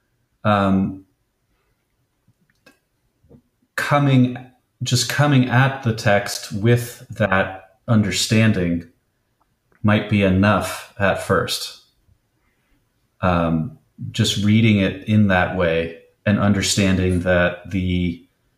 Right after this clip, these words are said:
primary exercise of reading is a transformation in your own understanding. Um, that's how the text gets out into the world, by changing how you see an act. Um, by itself, it can't do any of those things.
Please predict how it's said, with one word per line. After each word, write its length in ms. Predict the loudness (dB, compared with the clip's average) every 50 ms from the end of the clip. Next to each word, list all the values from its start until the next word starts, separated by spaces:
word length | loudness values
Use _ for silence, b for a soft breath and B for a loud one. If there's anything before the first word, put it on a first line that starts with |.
| _ _ _ _ _ _ _
primary 520 | -2 0 2 4 4 4 4 2 2 2
exercise 760 | 2 0 0 0 0 0 -2 0 2 2 2 2 2 2 0
of 180 | -2 -2 -2 0
reading 640 | 2 2 2 4 2 2 2 0 0 -2 -4 -6 -12 _ _ _ _ _ _ _
is 140 | -4 -4 -4
a 60 | -4
transformation 840 | -2 0 0 0 0 0 -2 0 0 2 2 0 0 0 0 0
in 100 | 0 0
your 240 | 0 0 -2 -2 0
own 220 | 0 0 2 2 2
understanding. 920 | 0 0 -2 -4 -6 -4 -2 0 2 2 2 0 -2 -6 -8 -10 -10 -12 _ _ _ _ _ _ _ _ _ _ _ _ _ _ _ _ _ _
Um, 380 | -6 -4 -4 -2 -2 -4 -2 0
that's 200 | 0 0 0 2
how 180 | 2 2 2 2
the 120 | 0 -2
text 400 | -2 0 -2 -2 -2 -2 -6 -2 -2
gets 200 | -2 0 2 0
out 220 | 0 0 0 -2
into 160 | -4 -4 -4
the 80 | -4 -2
world, 400 | 2 2 2 2 2 -2 -4 -2
by 120 | -2 -2 -2
changing 500 | -2 -2 0 2 2 2 2 0 -2 -2
how 140 | -2 -2 -2
you 220 | -2 -2 -4 -4
see 300 | -4 -4 -4 -4 -4 -4
an 80 | -4 -4
act. 380 | -4 -4 -6 -8 -12 -18 -20 _ _ _ _ _ _ _ _ _ _ _ _ _ _ _ _ _
Um, 460 | -2 0 0 0 0 -2 -2 -4 -10 -16 _ _ _ _ _ _ _ _ _ _ _ _ _ -20 -20 -20 _ _ _ _
by 180 | -2 0 0 0
itself, 420 | 0 0 0 0 0 0 0 -4
it 60 | -6 -4
can't 260 | -2 -4 -4 -2 -2
do 140 | -2 0 2
any 200 | 2 2 0 0
of 100 | -4 -6
those 260 | -10 -10 -10 -12 -14
things. 440 | -14 -12 -12 -12 -12 -14 -16 -20